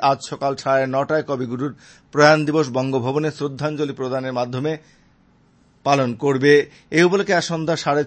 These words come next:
ছটায় শিলচর বঙ্গভবন প্রেক্ষাগৃহে সমকালের পক্ষ থেকে রবীন্দ্র সন্ধ্যার আয়োজন করা হয়েছে।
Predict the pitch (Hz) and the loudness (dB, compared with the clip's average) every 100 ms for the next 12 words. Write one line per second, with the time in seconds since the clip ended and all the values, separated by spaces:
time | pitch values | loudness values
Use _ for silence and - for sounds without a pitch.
0 | - 151 151 160 127 139 151 123 135 135 | -4 -4 0 -2 -2 -6 -8 -4 -4 -4
1 | 123 143 156 151 131 147 131 147 156 143 | -4 -4 -4 -4 -4 -4 -4 -4 -4 -4
2 | 127 127 120 127 143 135 156 139 - - | -2 -2 -2 -4 -6 -6 -4 -6 -12 -20
3 | _ - 127 175 180 151 143 135 143 - | _ 0 2 2 -2 -4 -4 2 2 4
4 | 139 131 123 113 120 110 127 135 - 156 | 4 4 0 -4 -4 -2 -4 -4 -2 2